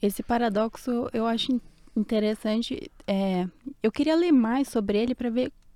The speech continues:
qual que é a definição de igualdade de gênero, né, num país. Se é igualdade de sa-, é, equalidade de salários, porque se for equalidade de salários ou,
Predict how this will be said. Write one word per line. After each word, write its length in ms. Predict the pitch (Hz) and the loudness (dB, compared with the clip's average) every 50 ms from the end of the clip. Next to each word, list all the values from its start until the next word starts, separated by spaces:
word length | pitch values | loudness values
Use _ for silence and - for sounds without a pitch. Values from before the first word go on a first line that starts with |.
| - - | -20 -18
qual 240 | - - 262 277 311 | -4 0 2 2 2
que 120 | - - 370 | 2 0 0
é 20 | |
a 40 | 311 | 2
definição 800 | 302 311 302 - - - 302 294 285 262 - - - 247 254 | 2 0 0 -2 0 2 4 4 4 4 2 0 -2 0 0
de 120 | 254 240 233 | 2 0 0
igualdade 760 | 208 220 233 233 233 226 196 180 185 196 214 233 240 - 254 | 0 0 0 2 0 0 -2 -2 0 0 0 0 -2 -2 -4
de 160 | 220 208 214 202 | -4 -2 -2 -2
gênero, 540 | 185 185 190 190 185 180 180 180 180 190 196 - - _ _ _ - - - | 0 0 0 0 0 0 -2 -2 -4 -8 -10 -14 -20 _ _ _ -20 -14 -8
né, 360 | 247 190 185 190 185 190 202 | -4 0 0 0 0 -2 -4
num 220 | 220 202 202 202 196 | -2 -2 0 -2 -2
país. 480 | - - 214 196 190 185 175 175 175 - - - - - - - - | -2 -2 -2 -2 0 -2 -2 -4 -6 -8 -12 -20 -20 -20 -20 -20 -10
Se 120 | - - | -4 -2
é 60 | 240 233 | 0 2
igualdade 600 | 214 226 226 220 220 214 202 208 208 190 214 196 | 2 2 2 2 2 0 0 -2 -2 -2 -4 -6
de 120 | 196 208 | -8 -8
sa-, 280 | 202 - - - - - - - - | -10 -10 -8 -8 -8 -8 -8 -8 -8
é, 200 | 196 185 180 175 - - | -6 -4 -4 -4 -4 -2
equalidade 720 | 202 208 - - 220 208 202 202 180 196 202 202 190 202 | -4 -4 0 0 0 2 2 0 0 0 0 -2 -2 -4
de 140 | 185 185 196 | -8 -8 -10
salários, 720 | - - - 185 180 190 220 240 233 196 175 196 190 - - - - - - - - - - - - - _ | -12 -10 -8 -4 -2 0 0 0 0 0 -2 -4 -8 -10 -12 -20 -20 -20 -20 -20 -20 -20 -20 -20 -20 -12 _
porque 480 | - 220 - - 254 240 233 233 233 - - _ - - | -8 -6 -2 0 0 2 2 0 -2 -4 -8 _ -20 -20
se 120 | - - - | -20 -8 -4
for 140 | - 240 247 | -2 -2 -2
equalidade 640 | 254 - - 262 254 247 254 247 247 233 233 233 | -2 -2 -2 -4 -2 -2 -2 -2 -2 -2 -2 -4
de 120 | 196 196 226 | -6 -6 -8
salários 800 | - - 233 208 190 175 175 180 202 233 226 196 190 196 185 196 | -4 -2 -2 0 2 2 2 2 2 0 0 0 0 -2 -2 -2
ou, 360 | 190 185 180 180 180 180 | -2 0 0 -2 -2 -6